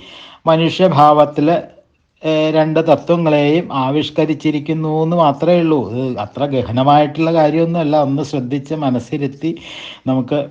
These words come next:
പഠിക്കാൻ ശ്രമിക്കുകയാണെങ്കിൽ വളരെ പെട്ടെന്ന് തന്നെ മനസ്സിലാവുകയും ചെയ്യും. അപ്പൊ ഈ വസ്തുതയാണ് ശ്രീരാമനും സീതാദേവിയും ഹനുമാനും തമ്മിൽ നടന്ന സംഭാഷണത്തിൽ കൂടി വ്യക്തമായിട്ട് നമുക്ക് മനസ്സിലാക്കേണ്ടതായിട്ടുള്ള കാര്യങ്ങൾ. അപ്പൊ അതിനെ ഇവിടെ നമുക്ക്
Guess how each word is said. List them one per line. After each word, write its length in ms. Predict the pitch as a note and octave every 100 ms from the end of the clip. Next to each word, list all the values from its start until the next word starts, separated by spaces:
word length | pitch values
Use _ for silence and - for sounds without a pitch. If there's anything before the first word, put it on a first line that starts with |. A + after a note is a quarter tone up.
| A#2+
പഠിക്കാൻ 500 | A2 G#2 C3+ C#3+ - B2+
ശ്രമിക്കുകയാണെങ്കിൽ 880 | - B2 A#2+ D3+ C#3+ C3 B2+ B2+
വളരെ 320 | A#2+ A#2 A#2+
പെട്ടെന്ന് 500 | C3 B2 - D3 F3
തന്നെ 280 | C#3+ C3 C3 -
മനസ്സിലാവുകയും 680 | A2 F2+ A2+ A#2+ B2+ B2
ചെയ്യും. 260 | G#2 F#2 F#2 -
അപ്പൊ 140 | A2+ C#3
ഈ 220 | C3+ E3
വസ്തുതയാണ് 880 | F#3 C3+ - E3+ F3 D#3 B2 C3 F3 - - - -
ശ്രീരാമനും 800 | C#3 B2 C#3 D#3 C#3 C3+ C3+ B2 -
സീതാദേവിയും 920 | A#2+ A2+ C3+ C#3+ D3 C#3 B2 A#2+ D#3
ഹനുമാനും 760 | - A2+ A#2+ B2+ D3 D3+ D#3 D3
തമ്മിൽ 320 | B2+ B2 A#2+
നടന്ന 420 | A#2 G#2 A2 C#3+ -
സംഭാഷണത്തിൽ 720 | - A2+ A2+ B2+ B2 C#3 C#3 C#3
കൂടി 540 | C#3 A#2+ A2 A#2+ - -
വ്യക്തമായിട്ട് 800 | G#2+ - - D#3 B2 A#2 A2 B2+
നമുക്ക് 480 | A#2+ A2+ G2+ - D#3+ -
മനസ്സിലാക്കേണ്ടതായിട്ടുള്ള 1600 | A#2 G2+ - C3+ C#3 C#3 B2+ A#2+ A#2 A2+ A2 G#2 A2+ A2 A#2 - - A#2+
കാര്യങ്ങൾ. 440 | A2 A2+ G2+ F2 - - - - - - -
അപ്പൊ 140 | D3
അതിനെ 360 | C#3+ B2 D3 E3+
ഇവിടെ 260 | D3+ D3+
നമുക്ക് 480 | D#3+ D3+ C#3+ E3 A#3+